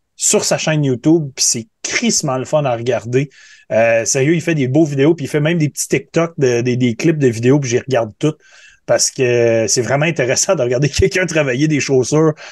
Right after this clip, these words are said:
C'est comme un art qu'on ne connaît plus quasiment, genre. Fait que, allez checker sa chaîne YouTube. Vraiment, vraiment très cool. Euh,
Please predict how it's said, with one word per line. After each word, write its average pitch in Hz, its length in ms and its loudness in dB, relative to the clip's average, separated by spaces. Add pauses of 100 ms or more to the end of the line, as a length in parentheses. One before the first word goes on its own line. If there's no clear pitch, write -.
C'est - 80 -4
comme 180 140 2
un 147 340 0
art 151 640 2
qu'on 127 580 0
ne 127 100 -2 (220)
connaît 131 320 0 (120)
plus 147 300 -2
quasiment, 120 540 -4
genre. 120 240 -8
Fait 117 160 -8
que, 110 360 -2 (360)
allez 131 180 0
checker 185 240 -4
sa 165 140 -4
chaîne 170 220 -2
YouTube. 147 340 0 (160)
Vraiment, 143 480 -2
vraiment 135 400 -4
très 143 180 -4
cool. 113 340 -2 (800)
Euh, 151 560 0